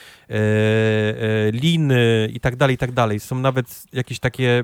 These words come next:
miejsca, w których musisz kilofem kopać te niektóre surowce, e, do, e, do upgrade'u tych broni, a im niżej idziesz, to już w ogóle są jakieś takie wykwintne, tam opale kop-, kopiesz, wiesz, jakieś kwarce i tak dalej, więc,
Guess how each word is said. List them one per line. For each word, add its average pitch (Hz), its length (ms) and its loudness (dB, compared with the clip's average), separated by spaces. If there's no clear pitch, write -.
miejsca, 139 380 0
w - 60 -6
których 127 200 -4
musisz 131 260 -10
kilofem 151 420 2
kopać 110 400 -2
te 113 160 -2
niektóre 110 380 -2
surowce, 104 640 -2
e, 104 300 -2
do, 104 520 0
e, 110 120 -2
do 110 160 2
upgrade'u 113 340 0
tych 107 120 -4
broni, 117 360 0
a 123 120 -2
im 127 140 -2
niżej 143 320 0
idziesz, 139 260 -2
to - 80 -2
już 131 100 0
w 131 60 -4
ogóle 139 160 2
są 127 100 -6
jakieś 113 180 -4
takie - 220 -4
wykwintne, 110 420 -4
tam 98 160 -6
opale 143 500 4
kop-, - 340 -4
kopiesz, 104 440 -2
wiesz, 104 160 -6
jakieś 110 260 -10
kwarce 131 560 0
i 107 60 -8
tak 113 160 -8
dalej, 117 300 0
więc, 104 260 -8